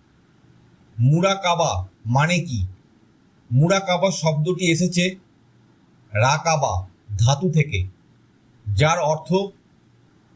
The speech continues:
গভীর পর্যবেক্ষণ, মনোযোগ বা নিজেকে দেখার চর্চা। মুরাকাবা মানে হলো নিজের হৃদয়, চিন্তা ও মনকে আল্লাহর স্মরণে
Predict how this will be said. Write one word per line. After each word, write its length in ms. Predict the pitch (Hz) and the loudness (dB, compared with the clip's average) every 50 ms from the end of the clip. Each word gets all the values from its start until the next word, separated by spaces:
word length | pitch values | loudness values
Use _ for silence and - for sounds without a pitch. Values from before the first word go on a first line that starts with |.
| 107 107 107 | -12 -6 -2
গভীর 380 | 139 165 170 160 190 214 190 - | 0 2 2 2 0 -2 -4 -2
পর্যবেক্ষণ, 840 | - 185 180 165 156 190 180 180 180 - - 143 139 120 98 92 92 - - _ _ _ _ 107 | 0 0 0 2 0 0 0 0 -2 -2 -2 -2 -2 0 0 -2 -4 -6 -10 _ _ _ _ -2
মনোযোগ 640 | 113 127 151 170 180 185 170 175 160 120 92 92 95 - _ _ _ _ _ _ _ - | 2 2 2 2 2 0 0 0 0 0 -2 -6 -10 -14 _ _ _ _ _ _ _ -6
বা 200 | 92 92 151 160 | -2 0 0 2
নিজেকে 640 | 160 160 165 160 156 190 185 185 180 156 113 92 95 - - _ _ _ _ _ - 98 92 | 2 0 0 0 0 0 0 0 0 0 0 -2 -4 -8 -14 _ _ _ _ _ -8 -2 0
দেখার 340 | 147 151 147 - 190 190 160 - | 0 0 2 0 0 0 0 0
চর্চা। 500 | 165 165 139 - - 139 127 98 92 - - _ _ _ _ _ _ _ _ _ _ _ _ _ _ _ _ _ _ _ _ _ _ _ _ 113 | 0 0 0 0 0 -2 -2 -2 -2 -6 -12 _ _ _ _ _ _ _ _ _ _ _ _ _ _ _ _ _ _ _ _ _ _ _ _ 0
মুরাকাবা 680 | 120 135 151 170 180 196 196 - - 190 185 196 202 185 | 2 4 4 4 2 2 0 0 0 0 2 2 2 2
মানে 300 | 170 165 160 175 196 185 | 2 2 0 2 2 2
হলো 360 | 170 175 170 180 202 208 - - - _ _ _ _ _ _ _ _ _ _ _ _ - | 2 2 2 0 0 -2 -6 -12 -20 _ _ _ _ _ _ _ _ _ _ _ _ 0
নিজের 400 | 117 135 151 165 160 156 202 202 | 2 2 4 4 4 2 2 2
হৃদয়, 540 | 165 131 147 165 151 165 151 117 95 90 92 - - _ _ _ _ _ | 2 2 2 2 2 2 2 2 0 -2 -6 -12 -18 _ _ _ _ _
চিন্তা 580 | - - 175 185 185 - - 160 113 92 90 92 - - _ _ _ - | 0 2 2 2 2 2 0 0 0 -2 -4 -8 -12 -18 _ _ _ 0
ও 80 | 143 151 | 2 4
মনকে 600 | 156 156 165 175 180 180 180 196 202 196 196 - - _ _ _ _ _ | 4 4 4 2 0 0 0 0 0 0 -2 -8 -16 _ _ _ _ _
আল্লাহর 520 | - 123 139 165 170 175 175 156 156 190 185 | -2 0 0 0 0 0 0 0 2 0 0
স্মরণে 600 | 185 - - 175 175 175 190 185 190 202 208 | 0 -2 0 0 0 2 2 2 2 0 0